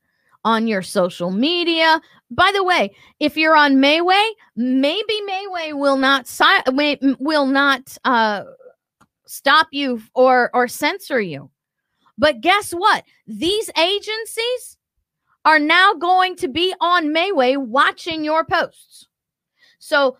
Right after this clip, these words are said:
let's be very clear about this. They're going to be engaging in, let's go here, thirty, in, uh, domestic terrorism training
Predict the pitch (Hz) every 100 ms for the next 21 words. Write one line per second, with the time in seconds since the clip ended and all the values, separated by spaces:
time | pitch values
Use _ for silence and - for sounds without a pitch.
0 | _ 240 330 440 - 427 381 370 392 359
1 | 339 - 135 440 427 339 254 247 220 190
2 | 180 190 190 240 285 277 320 381 415 381
3 | 302 330 294 302 220 302 359 427 339 262
4 | 247 285 294 _ _ _ 302 320 311 302
5 | 285 - _ _ 240 233 - 233 - 240
6 | 202 - 208 190 - _ _ _ 302 320
7 | 302 - _ 262 233 226 254 302 392 -
8 | 381 359 - - 370 381 370 330 320 294
9 | 277 269 - - 370 415 359 226 208 339